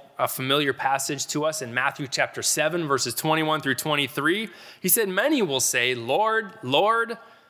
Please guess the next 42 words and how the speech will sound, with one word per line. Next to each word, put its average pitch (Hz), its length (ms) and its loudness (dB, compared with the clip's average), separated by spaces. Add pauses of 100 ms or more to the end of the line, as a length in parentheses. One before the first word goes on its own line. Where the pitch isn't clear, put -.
(220)
and 165 180 0
they'll 196 140 0
list 226 360 0
off 233 260 0
the 214 120 2
amazing 240 680 4
things 220 360 2
that 151 140 2
they 156 140 2
did 165 200 4
in 170 100 0
his 160 200 0
name. 160 440 0 (380)
But 135 120 4
he'll 165 80 6
say, 123 320 2
'I 120 140 -4
didn't 123 280 -2
know 147 180 4
you.'" 95 300 -8 (1600)
It 131 180 2
wasn't 196 460 4 (240)
the 180 100 6
works. - 880 2 (1040)
The 127 120 6
works 202 680 2
were 135 180 0
good. 147 400 2 (240)
The 127 120 0
works 202 400 0
were 190 160 2
even 180 280 2
wonderful 196 540 4
and 151 220 0
great. 135 560 0
But 131 140 4
if 131 140 0
the 120 100 -8
character 226 640 0
doesn't 160 540 0
match 185 460 0
it, - 380 -4